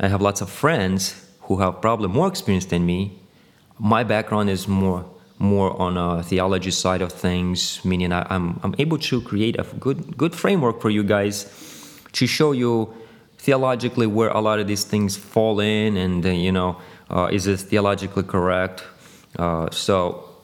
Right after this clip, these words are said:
that's where I come from, and I'll be inviting a lot of my friends who have a lot more experience, and when I hear them, I'm just, I'm, I'm just scratching my head. I'm like, "Okay, how does this work again?" You know? <laughs> So, uh, it's gonna be a pretty fun, pretty fun podcast, I believe.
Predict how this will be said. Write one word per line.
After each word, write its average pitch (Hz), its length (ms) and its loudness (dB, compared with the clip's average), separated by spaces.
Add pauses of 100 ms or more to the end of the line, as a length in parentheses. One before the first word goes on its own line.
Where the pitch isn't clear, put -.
(180)
that's 143 280 0
where 117 100 4
I 123 100 0
come 95 280 -2
from, 90 420 -2
and 101 100 2
I'll 113 100 2
be 117 120 0
inviting 98 340 0
a 95 60 2
lot 92 160 2
of 92 60 -2
my 90 180 0
friends 98 380 0
who 87 160 -2
have 87 160 0
a - 20 -2
lot 87 180 0
more 90 140 0
experience, 87 640 -2
and 87 260 0
when 90 140 0
I 95 160 2
hear 104 280 2
them, 98 220 0
I'm 87 140 -2
just, 87 260 -2
I'm, 95 260 2
I'm 107 180 2
just 98 180 0
scratching 98 360 0
my 80 120 -2
head. 85 240 0
I'm 80 80 -4
like, 78 180 -2
"Okay, 82 260 -4 (220)
how 98 80 -4
does 110 100 0
this 117 160 -6
work 123 200 -4
again?" 117 400 -4 (500)
You 101 140 0
know? 101 180 2 (400)
<laughs> 180 320 0
So, 123 240 2 (680)
uh, - 240 0 (160)
it's 180 120 2
gonna 185 120 4
be 143 80 6
a 127 40 2
pretty 117 200 2
fun, 107 480 0
pretty 165 180 4
fun 98 220 0
podcast, 92 500 0
I 90 40 2
believe. 90 460 0